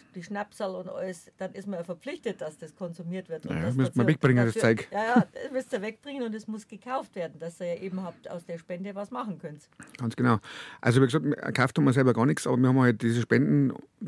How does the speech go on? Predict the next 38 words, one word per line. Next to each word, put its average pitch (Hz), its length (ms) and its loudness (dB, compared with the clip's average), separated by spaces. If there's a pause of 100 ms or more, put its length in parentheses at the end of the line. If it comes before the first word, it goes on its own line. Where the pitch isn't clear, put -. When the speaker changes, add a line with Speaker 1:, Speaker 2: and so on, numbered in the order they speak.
Speaker 2:
die 120 100 4
waren 120 160 6
massiv, 123 380 4
da 135 80 4
ist, 120 140 0
ist - 420 0
auch 135 40 4
ein 117 60 2
bisschen 135 180 2
was 131 140 2
überblieben. 156 440 2 (100)
Speaker 1:
Mhm. 180 300 -8 (260)
Speaker 2:
Ähm, 139 400 6 (100)
das 123 160 -4
haben 131 80 2
wir 127 80 2
dann, 123 220 4 (180)
dann 123 480 2
zum 113 160 0
Dank 123 240 2 (240)
beim 113 160 4
Wirt 139 160 4
lassen. 143 400 2 (560)
Ähm, 123 400 6 (340)
das - 140 -12 (100)
war 127 180 6
aber 143 140 8
nicht 147 80 8
mehr 147 100 6
viel, 139 340 4
also 123 140 -4
es 123 140 0
ist - 160 2
ziemlich, 147 280 6
Speaker 1:
<laughs> - 60 -6
Speaker 2:
ziemlich 147 260 4
alles 123 160 4
weggegangen. 143 420 4